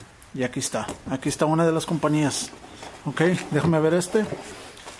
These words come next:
Este bien se llaman Speed Shapes. Esto viene siendo para que practiques y co-, se vean, para que veas cómo se ven los, los colores que, que, que tienen. Ok, me mandaron eso.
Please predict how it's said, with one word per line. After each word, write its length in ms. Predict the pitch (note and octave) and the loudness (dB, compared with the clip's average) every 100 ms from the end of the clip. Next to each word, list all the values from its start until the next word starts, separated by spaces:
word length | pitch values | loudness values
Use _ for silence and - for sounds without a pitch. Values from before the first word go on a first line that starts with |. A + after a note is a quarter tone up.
| - | -2
Este 240 | G3 G3+ B3 | 0 2 4
bien 180 | A#3+ G#3+ | 4 4
se 120 | F#3+ | 4
llaman 220 | G3+ A3 | 6 4
Speed 320 | - - G3+ | 4 0 0
Shapes. 420 | - D#3+ C3+ - | 2 2 0 -2
Esto 200 | E3 - | 0 2
viene 220 | G#3 G#3 F#3+ | 4 4 4
siendo 320 | G3 G3 F3+ | 2 2 2
para 140 | E3+ | 0
que 340 | E3 D3+ C#3+ C3+ | 2 2 2 2
practiques 680 | C#3+ C#3 F#3 F3+ G3 F#3 | -2 0 -2 2 2 2
y 60 | D#3 | -2
co-, 280 | E3+ F3 F3+ | 0 0 0
se 160 | - | 0
vean, 440 | C#3+ D#3 F3+ E3+ C3 - - | 2 4 4 2 0 -6 -2
para 140 | D3 | 0
que 100 | D3+ | 2
veas 240 | D3+ F3+ - | 2 2 2
cómo 180 | G3 | 0
se 120 | F3+ D#3 | 0 0
ven 200 | D#3+ F3+ | 2 2
los, 300 | E3 - F3 | 2 -2 -4
los 180 | C#3+ | -4
colores 480 | - C#3 C#3+ D3+ - - - - | 0 2 4 2 -2 -6 -8 -6
que, 260 | D3 C3 A#2+ | -4 -4 -4
que, 420 | C3+ B2 A2+ G#2+ - - - | -4 -2 -4 -8 -12 -10 -8
que 80 | C#3 | -2
tienen. 360 | D3 D#3+ C3 - - - - - - | 0 0 -2 -4 -16 -18 -18 -18 -12
Ok, 100 | B2+ D3+ E3+ | -2 0 2
me 120 | D3+ | 2
mandaron 400 | C#3 C#3+ D3+ E3 | 0 0 0 0
eso. 320 | E3+ - | 0 0